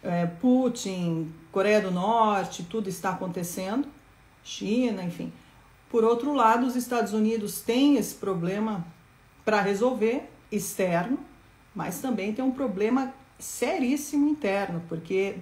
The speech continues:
Biden, ele não tem mais a quantidade de apoios que ele tinha, até mesmo dos, dos populares, até mesmo dos civis.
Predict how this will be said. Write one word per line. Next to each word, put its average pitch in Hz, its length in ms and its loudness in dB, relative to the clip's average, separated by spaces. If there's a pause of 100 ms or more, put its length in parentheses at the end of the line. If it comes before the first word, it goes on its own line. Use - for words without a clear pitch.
Biden, 220 680 4
ele 233 140 0
não 214 280 0
tem 247 260 0
mais 226 560 -2
a 214 80 -6
quantidade 208 560 -2
de 233 80 -2
apoios 208 400 -4
que - 100 -8
ele 262 120 -2
tinha, 214 420 -2 (380)
até 214 320 -2
mesmo 226 360 4
dos, 269 260 -2 (160)
dos 220 200 -10
populares, 247 640 0
até 175 160 -4
mesmo 196 240 -4
dos 240 200 -4
civis. 226 640 -4